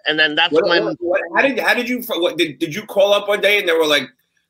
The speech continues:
Speaker 2: they gave you a reason, or you just didn't return your phone calls, or what? Like, well, how did you find out you were banned?
Speaker 1: Um, what happened was, um, because I, I, I felt like the sh-, I, I figured out that, like,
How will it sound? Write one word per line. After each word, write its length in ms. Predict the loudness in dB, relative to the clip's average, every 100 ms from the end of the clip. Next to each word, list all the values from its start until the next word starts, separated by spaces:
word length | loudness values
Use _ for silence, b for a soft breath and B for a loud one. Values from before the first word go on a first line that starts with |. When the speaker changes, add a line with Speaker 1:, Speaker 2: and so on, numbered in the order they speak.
| -6
Speaker 2:
they 100 | 0
gave 200 | 0 2
you 140 | 2
a 40 | 4
reason, 300 | 2 2 0
or 20 |
you 100 | 0
just 200 | -2 -6
didn't 260 | -6 -6 -8
return 460 | -8 -8 -6 -6 -4
your 120 | -6
phone 280 | -6 -6 -2
calls, 320 | 0 0 0
or 80 | -4
what? 260 | 0 0 0
Like, 240 | -2 -2 -4 _ _ -4
well, 160 | -2
how 160 | 0 -2
did 100 | -2
you 100 | -4
find 240 | -2 0
out 140 | 2 2
you 120 | 0
were 100 | 0
banned? 240 | 0 -2 -2 _ _ _ _ _ _ _ _ b b 0
Speaker 1:
Um, 840 | 2 4 2 2 -2 -4 -8 -10 _
what 240 | -4 -4
happened 460 | 0 0 0 -4 -4
was, 460 | 2 2 2 0 -2
um, 520 | 0 2 0 -4 -8 _ _ B B B B B B -12
because 440 | -10 -2 2 2 2
I, 280 | 0 -2 -4 -6
I, 300 | -2 0 0 -4 _ -6
I 140 | -4 -4
felt 420 | -6 -2 -2 0
like 240 | -2 -4
the 100 | -8
sh-, 200 | -10 -10 -4
I, 360 | -2 0 -4 -10 -20 _ _ _ -4
I 200 | -2 -2 -6 _ _
figured 260 | -8 -2 2
out 140 | 2 2
that, 140 | 0
like, 260 | 0 -2